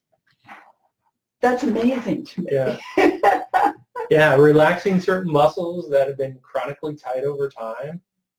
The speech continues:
Speaker 2: causes a massive shift in the body. Plus, um, uh, I know that it helps with, uh, scar tissue and adhesions, so your body's now cleaning that up.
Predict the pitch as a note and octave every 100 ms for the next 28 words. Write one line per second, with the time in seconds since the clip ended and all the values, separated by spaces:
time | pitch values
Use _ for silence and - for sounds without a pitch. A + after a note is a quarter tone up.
0 | _ - C3 A2+ A#2 A2+ A#2 B2+ B2 B2
1 | B2 - A#2 - C3+ C3 C3 _ _ _
2 | _ _ _ _ C#3+ C3+ A#2+ G#2+ A2+ C#3
3 | D3+ - D3+ D3 - _ _ _ _ -
4 | C#3 B2 A2 - _ _ _ _ _ _
5 | - C#3 B2+ - - D3 C#3 C#3 C#3 C3+
6 | B2 A#2+ - C3 C3 - A#2+ A#2 - B2+
7 | - - - - A#2 A2+ C#3 C3 C3+ A#2
8 | A2+ _ C#3 C3+ D#3 F#3 G3+ - _ -
9 | C3+ C3 B2+ B2 B2 B2 B2 B2 A#2+ A2+
10 | - C#3 B2+ B2 A#2+ A#2+ B2+ C3+ C3+